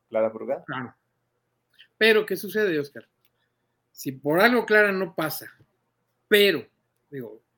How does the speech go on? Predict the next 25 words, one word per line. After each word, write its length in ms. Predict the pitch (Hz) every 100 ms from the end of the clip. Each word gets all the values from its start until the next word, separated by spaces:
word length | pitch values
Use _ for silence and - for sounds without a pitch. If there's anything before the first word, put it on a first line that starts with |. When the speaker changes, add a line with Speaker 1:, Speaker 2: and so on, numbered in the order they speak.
| _ _ _
Speaker 2:
de 80 | 131
que 100 | 143
pueda 160 | 233
llegar 340 | 254 240 208 214
segundo, 640 | 196 196 208 214 226 233 _ _ _ _ _ -
muy 240 | 156 190
probablemente 400 | 175 170 170 156
llegue 180 | 160 165
segundo 300 | 160 180 202
porque 180 | 156 120
quieren 240 | 143 143
que 160 | 131 117
Claudia 280 | 135 131 127
esté 180 | 127
contenta, 320 | - 107 _ _ _ _
¿no? 200 | 185 269 _ _ _ _ _ _ _ _ -
Speaker 1:
Ujú. 160 | 110
Speaker 2:
Pero, 300 | 156 151 143 143 170
¿qué 140 | 208
tan 260 | 208 220 208
segundo 540 | 202 180 156 180 185 185
es 80 |
segundo? 460 | 180 190 226 208 - _ _ _
O 40 |
sea, 360 | - 143 131